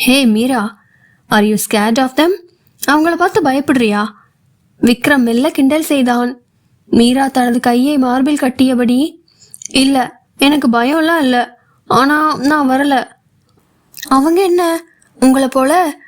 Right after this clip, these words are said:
மான்ஸ்டர் மாதிரி இருக்காங்க?" என்றாள். விக்ரம் மேலும் ஒரு அடி எடுத்து வைத்து மீராவை இன்னுமாய் நெருங்கியவன் குரல் கிசுகிசுப்பாக ஒலித்தது. "என்ன பார்த்து, அதாவது இந்த மான்ஸ்டரை பார்த்து பயப்படுறியா, பேபி டால்?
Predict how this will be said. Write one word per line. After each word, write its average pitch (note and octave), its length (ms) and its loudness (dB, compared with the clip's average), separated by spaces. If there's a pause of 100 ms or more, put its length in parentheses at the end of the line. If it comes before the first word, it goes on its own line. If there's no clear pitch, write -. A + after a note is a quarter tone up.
(160)
மான்ஸ்டர் E4 600 0
மாதிரி E4+ 320 0
இருக்காங்க?" D4+ 600 -2 (220)
என்றாள். B3 680 0 (520)
விக்ரம் A3 380 0
மேலும் A#3 420 0
ஒரு C#4+ 180 0
அடி C4+ 160 0
எடுத்து C4+ 300 -2
வைத்து C#4 540 0
மீராவை E4+ 600 0
இன்னுமாய் C4 400 0
நெருங்கியவன் C4 760 0 (120)
குரல் D#4 340 2
கிசுகிசுப்பாக D#4+ 720 -2
ஒலித்தது. B3+ 680 -2 (1040)
"என்ன A3+ 260 2
பார்த்து, C4 800 -2
அதாவது C4+ 680 0 (340)
இந்த C4 280 2
மான்ஸ்டரை A#3+ 540 -2
பார்த்து C4+ 280 0
பயப்படுறியா, C4+ 540 0
பேபி A#3+ 240 0
டால்? C4+ 400 0